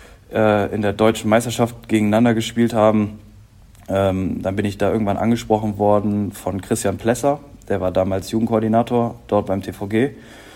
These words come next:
Und dann hat sich das so entwickelt. Ähm, es war in Gummersbach auch so ein, so eine leichte, schwierige Phase.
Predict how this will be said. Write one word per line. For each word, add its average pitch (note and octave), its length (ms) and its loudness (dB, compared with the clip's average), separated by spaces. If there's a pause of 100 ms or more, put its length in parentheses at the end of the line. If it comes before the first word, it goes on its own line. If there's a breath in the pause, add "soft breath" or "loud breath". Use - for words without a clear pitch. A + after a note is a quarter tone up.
(500 loud breath)
Und G#2 180 -4
dann G#2+ 160 0
hat A#2 100 -6
sich A#2 120 -10
das A2+ 180 2
so A2+ 100 2
entwickelt. G#2+ 520 0
Ähm, G2+ 560 0
es G2+ 120 -12
war G2+ 120 2
in G2 80 -2
Gummersbach A#2 400 0
auch A2 160 2
so A2 140 -2
ein, G2+ 300 -2
so A2+ 120 -4
eine G2+ 300 -4
leichte, G#2+ 580 2
schwierige B2 480 0
Phase. C3 500 2